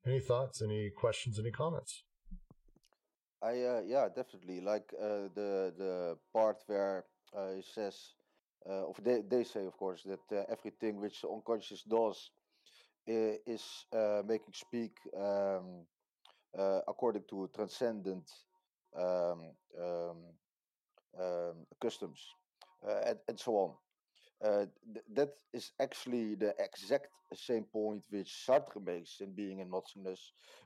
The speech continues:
Speaker 2: but he concludes that, um, therefore the unconscious does not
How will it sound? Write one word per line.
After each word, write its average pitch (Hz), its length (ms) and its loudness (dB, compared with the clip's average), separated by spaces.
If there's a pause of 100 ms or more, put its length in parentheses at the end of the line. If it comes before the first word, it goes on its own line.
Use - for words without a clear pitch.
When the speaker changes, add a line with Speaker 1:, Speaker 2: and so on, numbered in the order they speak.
Speaker 2:
but 117 100 -10
he 147 160 2
concludes 120 680 -2
that, 107 200 6 (320)
um, 92 600 4 (480)
therefore 113 420 4
the 95 180 -2
unconscious 107 600 -6
does 107 260 -4
not 107 160 2